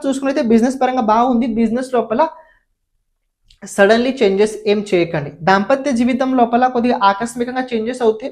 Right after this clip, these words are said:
మీ వైఫ్ కావచ్చు, మీ హస్బెండ్ కావచ్చు, వాళ్ళ హెల్త్ లోపల సడన్లీ కొన్ని చేంజెస్ అయితే అవుతాయి. కొద్దిగా ఖర్చులు అయ్యే అవకాశం అయితే అటుపక్కన కనపడుతుంది. మీరు జాబ్ చేస్తున్నట్లయితే జాబ్ లోపల మీకు చాలా బాగుండబోతుంది. కొద్దిగా గుప్త శత్రువులు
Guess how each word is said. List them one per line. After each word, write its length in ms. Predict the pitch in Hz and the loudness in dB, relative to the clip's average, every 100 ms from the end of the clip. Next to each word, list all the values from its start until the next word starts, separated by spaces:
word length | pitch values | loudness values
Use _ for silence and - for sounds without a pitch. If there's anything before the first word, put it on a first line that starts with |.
| 240 | -2
మీ 60 | 220 | 2
వైఫ్ 220 | 208 226 247 | 2 2 0
కావచ్చు, 280 | 240 233 247 | 0 0 -2
మీ 40 | 220 | -2
హస్బెండ్ 300 | 190 220 226 202 | 0 -2 2 2
కావచ్చు, 320 | 185 185 196 - _ _ 165 | 2 0 -6 -14 _ _ 0
వాళ్ళ 140 | 196 208 185 | 4 4 4
హెల్త్ 220 | 302 302 262 | 2 0 -2
లోపల 240 | 247 247 254 - | 0 -2 -6 -2
సడన్లీ 280 | 226 240 254 | 0 2 0
కొన్ని 160 | 247 240 240 | 0 0 0
చేంజెస్ 260 | 220 220 220 | 0 0 0
అయితే 140 | 226 190 | 2 0
అవుతాయి. 280 | 180 190 - - _ 196 | 0 -2 -4 -14 _ 0
కొద్దిగా 240 | 190 202 202 | 2 2 2
ఖర్చులు 340 | 214 196 240 226 | 2 2 2 2
అయ్యే 100 | 208 | 2
అవకాశం 320 | 185 196 202 196 | 2 0 0 -4
అయితే 120 | 208 | -2
అటుపక్కన 440 | 180 190 185 170 202 - - | -4 -6 -8 -8 -8 -8 -4
కనపడుతుంది. 640 | 202 196 170 160 156 143 - _ _ 214 | -4 -4 -8 -8 -12 -16 -18 _ _ 0
మీరు 160 | 240 202 | 2 6
జాబ్ 160 | 247 392 277 | 6 6 -2
చేస్తున్నట్లయితే 540 | 269 269 269 269 277 220 | -4 -4 -2 -2 4 6
జాబ్ 180 | 226 240 | 8 6
లోపల 160 | 240 254 | 2 -2
మీకు 120 | 247 233 | -2 -2
చాలా 120 | 202 202 | 2 2
బాగుండబోతుంది. 680 | 254 247 220 233 226 233 277 _ 233 | 2 0 2 2 0 -6 -8 _ -8
కొద్దిగా 320 | 208 226 220 185 220 | -4 -2 -2 -2 -8
గుప్త 300 | - - 302 | -8 -12 -4
శత్రువులు 380 | 240 - 247 | -4 -4 -6